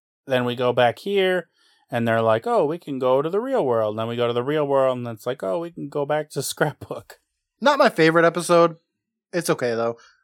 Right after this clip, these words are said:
Speaker 2: You can't, they can't all be winners. That's fine.
Speaker 1: Yes, that is fine. Oh well. So next week, Cortland, we have You Can't Scare Me.
Speaker 2: Oh, okay. Mud monsters.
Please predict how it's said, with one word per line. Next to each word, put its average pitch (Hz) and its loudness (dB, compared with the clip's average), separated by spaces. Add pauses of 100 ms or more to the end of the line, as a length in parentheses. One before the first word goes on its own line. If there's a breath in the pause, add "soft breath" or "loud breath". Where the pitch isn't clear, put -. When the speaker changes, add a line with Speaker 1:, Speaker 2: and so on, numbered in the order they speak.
(160 soft breath)
Speaker 2:
You 160 -6
can't, 180 0
they 170 2
can't 165 2
all 131 2
be 120 -6
winners. 110 -10
That's 202 -4
fine. 107 -10 (320)
Speaker 1:
Yes, - -14
that 113 -6
is 107 -12
fine. 104 -20 (840 soft breath)
Oh 233 4
well. 214 4 (200)
So 208 4
next 277 2
week, 214 0 (160)
Cortland, 165 0 (280 loud breath)
we 147 0
have 123 2 (340)
You 120 -4
Can't 160 -2
Scare 120 2
Me. 98 -10
Speaker 2:
Oh, 214 0
okay. 170 0 (200 soft breath)
Mud 233 2
monsters. 123 -6